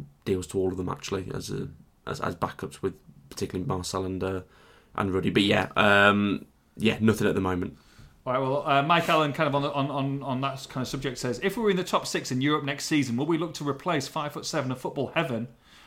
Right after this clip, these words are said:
Speaker 2: with a couple of megastars or a couple of nineteen-year-old prospects?"
Speaker 1: <sighs> Tough to say. I mean, I, I
Speaker 2: Could you,
Speaker 1: think
Speaker 2: could you sign Moutinho for another year? I mean, highest paid player of the club. Uh, would he be? Would, would that, would that be a, a sound finan-,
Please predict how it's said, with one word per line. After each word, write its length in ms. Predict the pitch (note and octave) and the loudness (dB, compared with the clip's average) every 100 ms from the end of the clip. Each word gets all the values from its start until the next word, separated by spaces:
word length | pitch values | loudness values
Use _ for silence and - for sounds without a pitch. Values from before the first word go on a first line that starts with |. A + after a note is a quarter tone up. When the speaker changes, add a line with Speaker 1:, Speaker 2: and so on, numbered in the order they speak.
| - | -4
Speaker 2:
with 120 | C#3+ | 0
a 20 | C3 | 2
couple 240 | F3 D#3 | 2 2
of 60 | D3 | 4
megastars 580 | D#3+ D#3+ - A#2+ A#2+ | 2 0 0 2 2
or 60 | C3+ | 0
a 40 | |
couple 240 | B2+ D#3+ C#3 | 0 0 0
of 60 | |
nineteen-year-old 640 | C3+ C#3 C3+ C#3 C3+ C3 C3 | 2 0 0 0 2 0 0
prospects?" 640 | D3 C#3 - G#2 - - _ _ _ _ - - - - - _ _ _ _ - | -4 -4 -8 -8 -12 -18 _ _ _ _ -20 -20 -20 -20 -20 _ _ _ _ -16
Speaker 1:
<sighs> 40 | - - - - - C#3+ - - | -12 -12 -12 -14 -14 -14 -16 -6
Tough 320 | - - C#3+ | -2 0 0
to 100 | - | 0
say. 380 | - - G2+ G2+ | 2 4 6 6
I 60 | A2 | 4
mean, 160 | G#2+ | 4
I, 80 | E2+ | 4
I 360 | - - - - | 0 -4 -8 -6
Speaker 2:
Could 20 | |
you, 60 | G2 | -4
Speaker 1:
think 260 | - G#2+ | 0 2
Speaker 2:
could 100 | - | 0
you 60 | G3 | -2
sign 260 | E3+ G3+ G3+ | 4 4 4
Moutinho 300 | G3 G3 F3+ | 2 0 0
for 80 | |
another 160 | F3 E3+ | 0 0
year? 260 | E3 F3+ E3+ | 2 2 2
I 60 | |
mean, 120 | C#3 | 0
highest 300 | B2+ D3+ D3+ | 0 0 -2
paid 180 | D3+ C#3 | -2 -2
player 180 | D#3 C#3 | 0 0
of 60 | C3 | 0
the 60 | |
club. 320 | - D3+ C#3+ - - _ - _ - | -2 0 0 -2 -20 _ -20 _ -4
Uh, 340 | B2+ B2+ B2 B2 | 0 2 2 0
would 100 | C3 | 2
he 80 | C3+ | 2
be? 480 | C#3 C#3 C3 B2+ B2 | 2 2 2 0 -2
Would, 180 | B2 D3 | -4 -2
would 140 | C3+ | -2
that, 240 | C#3 C3+ C3 | 0 0 0
would 100 | B2+ | -4
that 140 | C3+ - | -2 -2
be 500 | B2+ B2 A#2+ A#2+ A2+ | -4 -2 -4 -6 -8
a, 400 | A2 C3 C3 C3+ | -10 -12 -12 -8
a 40 | |
sound 680 | - - C#3 C#3+ C3+ C3+ C3 - | -4 0 2 2 2 0 -4 -6
finan-, 320 | C3+ C#3 C#3+ | -4 -2 -4